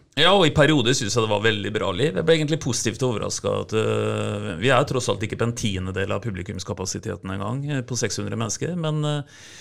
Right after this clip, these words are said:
sikkert også strategisk, eh, ok plassert, eh, rundt, og, og i det hele tatt. Og jeg synes at det var, eh, ja, nesten så en fikk, eh, litt sånn godfølelsen på hvordan det er med publikum igjen, selv om, som sagt, det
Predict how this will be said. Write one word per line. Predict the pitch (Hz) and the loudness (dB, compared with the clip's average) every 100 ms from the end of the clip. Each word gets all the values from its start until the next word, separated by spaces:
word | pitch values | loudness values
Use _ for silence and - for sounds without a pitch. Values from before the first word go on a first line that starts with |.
| - - - - - | -18 -18 -18 -20 -6
sikkert | - 147 208 | 0 4 4
også | 147 139 156 | 4 4 2
strategisk, | - 175 165 120 123 139 - | 4 2 6 4 4 0 2
eh, | 151 147 147 147 147 147 143 131 | 4 6 8 6 6 6 4 4
ok | 131 135 120 113 113 | 2 4 4 4 4
plassert, | 139 131 117 98 - | 2 2 4 2 2
eh, | 107 104 107 107 104 110 | 2 4 4 2 2 2
rundt, | 127 226 240 160 | 2 0 -4 -2
og, | 160 160 151 147 147 143 139 135 | 0 2 2 2 0 0 -2 -2
og | 135 135 | -2 0
i | 139 | 0
det | 139 147 | 2 4
hele | 131 | 4
tatt. | 123 127 - - | 2 -2 -4 -4
Og | 165 | 2
jeg | 156 143 | 2 2
synes | 135 113 | -2 0
at | 120 110 | -2 -2
det | 117 120 | 2 2
var, | 110 101 98 101 | 2 0 0 0
eh, | 101 101 101 104 101 101 101 101 101 - - - | 0 -2 -2 -2 -4 -4 -6 -6 -8 -10 -10 -10
ja, | 214 294 | -8 -6
nesten | 262 220 214 - - 110 | -4 -4 -4 -4 -4 -4
så | 120 120 | -2 -2
en | 131 131 | -2 -4
fikk, | 127 - 143 - - | -6 -8 -10 -8 -4
eh, | 143 139 | -2 0
litt | 139 135 | -2 -2
sånn | 127 123 | -2 -2
godfølelsen | 135 120 107 101 - 113 110 | -2 -2 -2 -2 -4 -6 -6
på | 117 | -4
hvordan | 117 113 113 113 107 113 107 | -2 0 -2 -2 -4 -4 -2
det | |
er | 98 95 | -2 -4
med | 104 | -6
publikum | 107 98 98 101 | -6 -6 -8 -8
igjen, | 123 170 | -8 -8
selv | 156 147 | -6 -4
om, | 127 123 | -4 -6
som | 160 | -6
sagt, | 143 127 - 131 | -6 -6 -10 -10
det | 127 127 123 120 | -4 -4 -2 -6